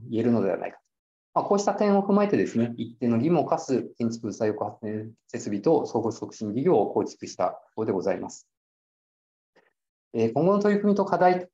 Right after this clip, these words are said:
いったところでございますけれども、えー、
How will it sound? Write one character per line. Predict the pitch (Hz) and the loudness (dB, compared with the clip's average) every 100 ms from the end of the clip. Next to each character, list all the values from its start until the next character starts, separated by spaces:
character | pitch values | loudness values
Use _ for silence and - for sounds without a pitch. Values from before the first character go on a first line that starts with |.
| _ | _
い | 139 | -6
っ | |
た | 160 | -4
と | 151 | -2
こ | 175 | 2
ろ | 170 | 2
で | |
ご | 104 | 4
ざ | 120 | 2
い | |
ま | 139 - | 0 -2
す | - | -2
け | |
れ | 110 | 0
ど | 101 | 2
も、 | 110 127 127 - _ _ - | 2 2 0 -8 _ _ -2
え | |
ー、 | 113 117 117 110 110 | 0 2 2 -2 -4